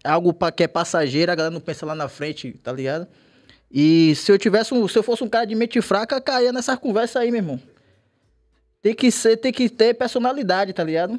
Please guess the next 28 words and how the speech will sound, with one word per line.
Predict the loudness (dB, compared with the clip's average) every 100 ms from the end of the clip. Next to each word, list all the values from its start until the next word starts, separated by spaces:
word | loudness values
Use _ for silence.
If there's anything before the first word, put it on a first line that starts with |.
| -8
E, | -4
rapaz, | -2 0 0
eu | 0
vou | -2
seguir | -2 0 0
na | 2
minha | 0
porra | 0 0 0
aqui | -4
mesmo, | -4 -2 -2 -2
é | -4
os | -6
covers | -6 -4 -2 -2
que |
eu | -6
faço, | -6 -4 -4 -2
é | -2
a | -2
música | -6 -8 -8 -8
que, | -8 -10 -10 -6
que |
eu | -2
gosto | -2 -2
de | -4 -8 -12 _
incrementar | -6 -4 -2 -2 -4
nos | -4
meus | -4 -4
vídeos. | -4 0 0 0 -2